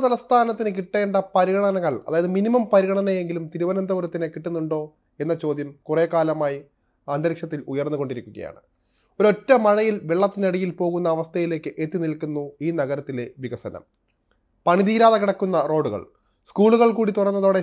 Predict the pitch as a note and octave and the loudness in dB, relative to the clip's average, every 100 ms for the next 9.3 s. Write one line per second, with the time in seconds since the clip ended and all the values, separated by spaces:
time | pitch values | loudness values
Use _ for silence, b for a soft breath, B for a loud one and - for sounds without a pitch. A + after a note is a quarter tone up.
0 | - G3 G3 G#3 F#3 F3+ F3 F3 E3 D#3 | 2 4 4 2 -4 -4 -6 -6 -4 2
1 | F3 F3 D#3 - - _ _ _ _ _ | 2 2 -4 -10 -12 _ _ _ _ _
2 | F#3 A#3 G#3+ G3+ F#3+ G#3+ G#3+ G#3+ F3+ F3 | 4 6 6 6 6 4 6 2 0 2
3 | F#3 C3+ G2+ - _ - G#3 G#3 G#3+ G3 | 0 0 -6 -12 _ 0 2 4 4 2
4 | - E3+ G3+ - F#3+ E3 D#3 D3+ D3 B2 | 0 0 0 -4 -2 -2 -2 -6 -4 -4
5 | G2+ - - _ _ _ _ _ _ _ | -6 -16 -18 _ _ _ _ _ _ _
6 | - E3 G3+ A#3 A3 G#3 G#3 G#3 G3+ F#3 | -2 0 2 0 2 2 4 2 0 0
7 | F3+ F3 F3 F#3 F#3 C#3 F2+ _ - F3+ | 2 2 2 2 0 -2 -6 _ 0 0
8 | G#3 - B3+ A#3 G#3+ G#3 G3 F#3+ D#3 D#3+ | 0 0 2 2 0 2 2 0 -2 0
9 | F#3+ F#3+ | 0 0